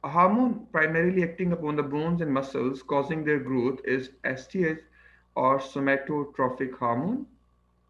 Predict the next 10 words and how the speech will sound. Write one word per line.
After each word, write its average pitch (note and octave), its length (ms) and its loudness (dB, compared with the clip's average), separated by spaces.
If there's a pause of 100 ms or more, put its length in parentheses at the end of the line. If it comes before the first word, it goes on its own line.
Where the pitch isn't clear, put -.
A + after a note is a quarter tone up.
(1040)
And F3+ 120 -2
hands A3 380 2
and B3 200 -2
feet, B2 300 -2 (100)
they C#3+ 140 -4
get E3 240 -2
enlarged D3+ 680 0
in, C3+ 360 -4 (380)
in B2+ 140 0
the B2 340 2